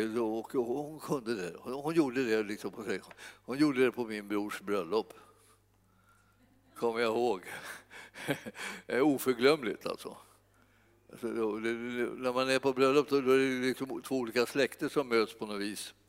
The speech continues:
Och, eh, och, och vänskapskretsar och så här. Och det, det är inte ofta som det liksom är riktigt så där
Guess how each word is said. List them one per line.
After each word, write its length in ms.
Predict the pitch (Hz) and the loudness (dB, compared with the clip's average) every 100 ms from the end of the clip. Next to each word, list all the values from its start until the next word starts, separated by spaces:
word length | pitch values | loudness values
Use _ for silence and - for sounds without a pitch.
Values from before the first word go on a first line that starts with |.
| - - - - _ | -20 -20 -20 -20 _
Och, 320 | - 104 - | -2 -2 0
eh, 180 | 120 110 | 0 2
och, 560 | 107 107 110 - 107 104 | 4 2 0 0 0 0
och 280 | 104 104 104 101 104 - 107 | -2 -10 -12 -14 -12 -10 0
vänskapskretsar 1500 | 120 107 92 - - - 101 92 - 117 117 - - 98 98 | 2 0 -6 -14 -16 -4 -4 -4 -2 0 0 -4 -2 0 0
och 160 | 95 | -2
så 140 | - 98 | -4 -2
här. 200 | 92 95 | 0 -2
Och 160 | 95 | -4
det, 260 | 92 95 92 - - _ | -4 -4 -6 -14 -20 _
det 240 | - 113 | -4 -2
är 40 | 113 | -2
inte 460 | 101 - 110 107 - - | -2 0 4 4 0 -4
ofta 500 | 139 117 - - 117 | -2 -2 -2 2 2
som 240 | - 110 | 2 -4
det 140 | 98 104 | 0 0
liksom 340 | 104 - 101 | 0 -4 -6
är 200 | 98 95 | -2 0
riktigt 480 | 85 98 101 - 101 | 0 -4 -6 -8 -8
så 100 | 110 | -4
där 320 | 92 90 87 | 0 0 -2